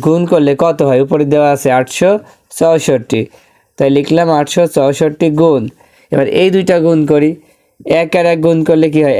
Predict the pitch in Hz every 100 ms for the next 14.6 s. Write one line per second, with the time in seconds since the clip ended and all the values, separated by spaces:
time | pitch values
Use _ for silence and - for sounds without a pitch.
0 | 147 143 156 - 170 151 156 185 - -
1 | 135 - 156 156 151 151 165 160 139 131
2 | 135 143 151 170 - 135 131 147 156 160
3 | 135 120 139 160 165 165 202 302 _ _
4 | _ _ _ 151 147 143 170 151 139 143
5 | 120 113 113 113 _ _ _ _ _ _
6 | _ _ _ _ _ _ - 160 170 190
7 | 175 175 165 202 254 _ _ _ - 135
8 | 147 156 151 151 170 220 403 - _ _
9 | _ _ _ _ - - 151 156 165 160
10 | 151 165 165 151 135 123 110 - 139 147
11 | 151 160 165 175 175 180 170 170 170 170
12 | 175 160 151 147 139 135 120 143 156 170
13 | 160 156 139 135 139 - 165 156 175 160
14 | 170 151 160 151 139